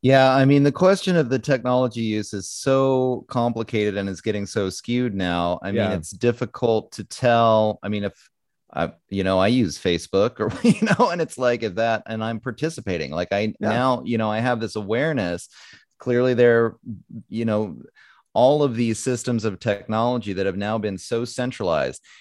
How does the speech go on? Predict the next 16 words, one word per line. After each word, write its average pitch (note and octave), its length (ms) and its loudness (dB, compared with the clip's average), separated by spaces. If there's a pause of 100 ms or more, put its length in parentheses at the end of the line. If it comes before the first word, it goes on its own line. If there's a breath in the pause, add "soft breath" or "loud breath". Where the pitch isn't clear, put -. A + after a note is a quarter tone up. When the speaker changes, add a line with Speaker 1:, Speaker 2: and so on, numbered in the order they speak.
(180 loud breath)
Speaker 1:
I C3+ 120 2
mean, E3 280 -2 (160)
y-, C3 180 -18 (440)
you E3+ 160 0
know, D#3+ 140 6
Allison F3 420 2
is B2+ 100 0
a, B2 240 2
a A2 120 -2
hundred F#3 180 0
percent A#2+ 380 -4
correct A#2 380 2
to G#2+ 40 -6
point G#2 300 -4
out A2+ 240 -2
that F2+ 160 0